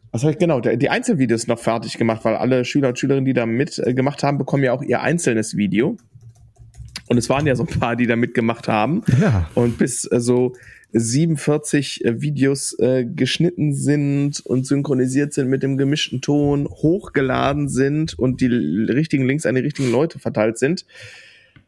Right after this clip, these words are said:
Speaker 1: Ja, sowas. <laughs>
Speaker 2: Könnte man auch eine Sekretärin für einstellen, ne?
Speaker 1: Ja, da könnte man, da hätte man auf jeden Fall, hier könnte man jemanden für einstellen.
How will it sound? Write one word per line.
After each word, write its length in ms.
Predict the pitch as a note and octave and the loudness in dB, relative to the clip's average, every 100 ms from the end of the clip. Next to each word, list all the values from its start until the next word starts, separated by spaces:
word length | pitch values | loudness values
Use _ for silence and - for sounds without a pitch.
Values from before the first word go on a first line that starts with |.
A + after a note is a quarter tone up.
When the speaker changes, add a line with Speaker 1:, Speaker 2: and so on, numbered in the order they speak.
| _ _ - | _ _ -2
Speaker 1:
Ja, 380 | A#2+ A2 C#3 B3 - - | 2 2 0 -4 -12 -6
sowas. 500 | - A#2+ G3+ - - | -2 0 0 -4 -6
<laughs> 880 | - - - - - - - D3 - | -4 -4 -6 -14 -16 -8 -6 -6 -4
Speaker 2:
Könnte 220 | - C3+ | -4 0
man 100 | C3 | 2
auch 60 | A#2 | 4
eine 120 | A2+ | 4
Sekretärin 600 | G#2+ A#2 A#2 - A2 G2+ F#2+ | 2 0 -2 0 0 0 -2
für 160 | F#2 | -2
einstellen, 580 | E2 F#2 - - F2 F2 | -2 -2 -4 -4 -2 2
ne? 80 | - | 2
Speaker 1:
Ja, 160 | D#3+ | 2
da 100 | G3+ D3 | 2 0
könnte 220 | E3 - | 0 0
man, 180 | D3+ D3 | 0 0
da 240 | C#3+ C#3+ | 0 0
hätte 220 | D3 D3 | -2 0
man 300 | C#3 C3+ C3+ | 0 0 0
auf 160 | - C3 | -2 0
jeden 160 | B2+ | 0
Fall, 180 | B2+ A2+ | 0 0
hier 140 | G#2+ - | 0 -2
könnte 280 | - G#2+ | -2 -2
man 100 | G2 | -2
jemanden 220 | F2 E2+ - | -2 -2 -2
für 100 | C#2 | -2
einstellen. 400 | G#2+ - G#2+ | -2 -2 -2